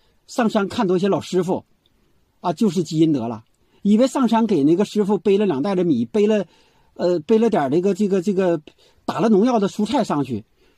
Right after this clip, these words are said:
就是积阴德了；以为给那个师傅背上点儿这个冬天是滴的西瓜，就是反季节的水果，就是积阴德了。你这不叫积阴德，你这要毁你的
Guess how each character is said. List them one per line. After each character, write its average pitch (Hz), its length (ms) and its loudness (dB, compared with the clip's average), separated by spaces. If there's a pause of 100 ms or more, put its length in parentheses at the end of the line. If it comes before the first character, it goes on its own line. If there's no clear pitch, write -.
(680)
就 226 140 2
是 175 120 0
积 160 140 -2
阴 160 140 4
德 120 140 -2
了； 113 180 -10 (180)
以 196 160 2
为 285 100 2
给 214 140 4
那 185 100 4
个 233 100 4
师 247 180 -2
傅 233 100 2
背 226 160 0
上 240 140 4
点 170 120 0
儿 123 60 -6
这 165 80 0
个 208 220 0 (280)
冬 240 160 4
天 233 180 2
是 208 200 -8
滴 226 100 0
的 202 100 2
西 220 260 0
瓜， 185 240 0 (1200)
就 240 120 2
是 185 220 0 (120)
反 151 160 -2
季 240 120 2
节 196 120 4
的 220 60 2
水 208 180 2
果， 190 100 0
就 175 120 0
是 165 120 0
积 156 120 -2
阴 156 140 4
德 123 140 -4
了。 127 120 -14 (380)
你 262 140 6
这 349 100 4
不 214 140 2
叫 320 160 4
积 190 160 -4
阴 175 160 2
德， 135 300 -4 (1200)
你 262 180 6
这 311 140 0
要 339 100 4
毁 247 300 4
你 277 120 6
的 165 200 0